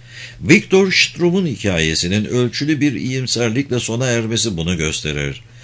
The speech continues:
Beklenmedik bir şekilde masum olduğuna inandığı insanlara ihanet ettikten, sırf yeni ayrıcalıklarını kaybetmeyi göze alamadığı için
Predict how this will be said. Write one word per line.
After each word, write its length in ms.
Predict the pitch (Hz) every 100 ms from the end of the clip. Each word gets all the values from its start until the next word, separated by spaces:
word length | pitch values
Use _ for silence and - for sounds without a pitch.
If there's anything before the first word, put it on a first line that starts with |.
| - - -
Beklenmedik 720 | 71 - 107 120 87 78 65
bir 140 | 80 76
şekilde 420 | 80 73 78 85
masum 480 | 92 104 98 147 117
olduğuna 440 | 82 82 95 113
inandığı 460 | 87 87 87 82 98
insanlara 720 | 76 113 101 110 107 107 113
ihanet 540 | 78 92 90 104 117
ettikten, 640 | 87 - 90 - 82 87 87 - - -
sırf 320 | - 170 123
yeni 260 | 127 139
ayrıcalıklarını 880 | 135 131 131 117 123 120 113 120 123
kaybetmeyi 760 | - 113 117 101 107 87 95 95
göze 260 | 110 107
alamadığı 520 | 107 92 98 98 85 98
için 480 | 90 - 92 92